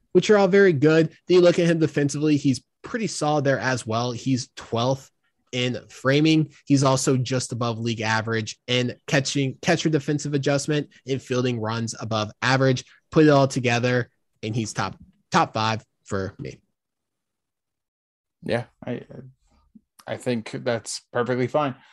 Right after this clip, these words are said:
Speaker 2: Um, I completely spaced on what I was gonna say, but hey,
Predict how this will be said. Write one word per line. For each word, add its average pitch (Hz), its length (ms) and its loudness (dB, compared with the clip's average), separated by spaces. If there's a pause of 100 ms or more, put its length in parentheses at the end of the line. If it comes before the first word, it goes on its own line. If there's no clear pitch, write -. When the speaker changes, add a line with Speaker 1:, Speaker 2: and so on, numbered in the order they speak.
(160)
Speaker 2:
Um, 113 600 0 (600)
I 107 140 -16 (260)
completely 107 420 -8
spaced 107 300 -4
on 107 80 -4
what 107 100 -2
I 101 60 -2
was 101 80 -8
gonna 104 160 -8
say, 185 280 4
but - 200 0
hey, 123 260 -2